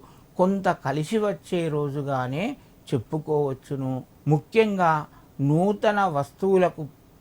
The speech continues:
సంబంధించి కొత్త వస్తువులు కొనే అవకాశం ఎక్కువగా ఉంది. ఆస్తి వ్యవహారాల్లోపట అనుకూలిస్తుంది.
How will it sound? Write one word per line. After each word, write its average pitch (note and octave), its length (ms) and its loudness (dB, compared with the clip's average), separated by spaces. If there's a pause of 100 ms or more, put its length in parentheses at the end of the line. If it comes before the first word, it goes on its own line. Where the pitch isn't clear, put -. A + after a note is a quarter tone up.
(140)
సంబంధించి D3+ 1000 0 (480)
కొత్త E3 280 2
వస్తువులు D#3 880 0 (280)
కొనే F#3+ 420 4
అవకాశం D#3 800 -4 (240)
ఎక్కువగా D3 540 -2
ఉంది. C3+ 560 -4 (320)
ఆస్తి F#3 480 2
వ్యవహారాల్లోపట D#3+ 1300 0 (580)
అనుకూలిస్తుంది. D3 1300 -2